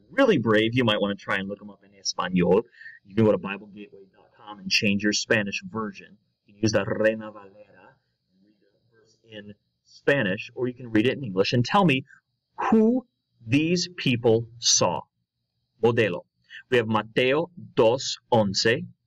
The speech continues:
which is Matthew two eleven. Los magos, los magos are the wise men. And so the answer here would be, los magos vieron al niño y a María. The wise men saw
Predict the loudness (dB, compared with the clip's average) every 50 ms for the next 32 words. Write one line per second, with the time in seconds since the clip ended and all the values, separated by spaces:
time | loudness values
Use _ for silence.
0 | _ _ 0 0 0 2 0 -2 0 0 0 2 2 0 0 -2 -2 -2 -2 -2
1 | 0 2 4 4 4 2 0 -2 -2 -2 -2 -4 -8 _ _ _ -20 -20 -8 -2
2 | 2 4 4 4 2 2 0 2 2 2 2 0 -2 -4 -8 -8 -6 -4 -4 -2
3 | -4 -6 -8 _ _ _ _ _ _ _ _ _ 0 0 2 2 2 2 2 4
4 | 4 2 2 2 2 2 2 4 4 4 4 2 2 -2 -4 -2 0 0 2 2
5 | 0 -2 -6 _ _ -20 -20 -14 -6 -2 0 2 4 4 4 4 4 2 2 2
6 | 0 0 2 2 2 0 2 2 2 2 2 2 0 -2 -2 -2 -2 -2 -2 -4
7 | -4 0 4 4 4 4 2 0 0 0 0 -2 -4 -8 -10 -12 -12 -12 -12 -14
8 | -18 -20 _ _ _ _ -6 -2 2 2 2 2 2 0 0 -2 -2 -4 -8 -10
9 | _ _ _ _ -4 -2 -2 0 0 0 2 2 2 2 2 0 0 -4 -8 _
10 | _ -2 2 2 2 2 2 0 0 0 0 0 0 -2 -2 -4 -8 _ _ _
11 | _ _ _ _ _ -2 0 0 0 0 -2 -4 -4 -2 -2 -2 -4 -6 -16 -20
12 | -20 _ _ _ _ -10 -6 -6 -2 2 2 2 2 2 2 0 0 -2